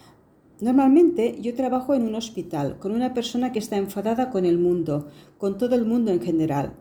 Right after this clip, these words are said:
Así le grita a las auxiliares, a los pacientes, a mí, y para ello todo está mal.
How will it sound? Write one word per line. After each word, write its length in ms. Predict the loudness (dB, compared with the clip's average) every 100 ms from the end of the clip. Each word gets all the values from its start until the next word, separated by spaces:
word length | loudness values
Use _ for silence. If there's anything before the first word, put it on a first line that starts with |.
| -16
Así 420 | -12 -4 -2 -2 -2
le 100 | -2
grita 260 | 0 0
a 20 | 0
las 140 | 0
auxiliares, 840 | -4 -2 0 2 4 2 0 -4 -18 -20 _
a 80 | -8
los 200 | -8 -6
pacientes, 800 | -10 -2 2 2 2 0 -2 -6
a 100 | -2
mí, 440 | 0 4 2 0 -8 -20 -18 -12
y 60 |
para 200 | -4 0
ello 280 | 2 4 2
todo 280 | 0 -2 -2
está 260 | -4 -4 -2
mal. 380 | -2 -4 -8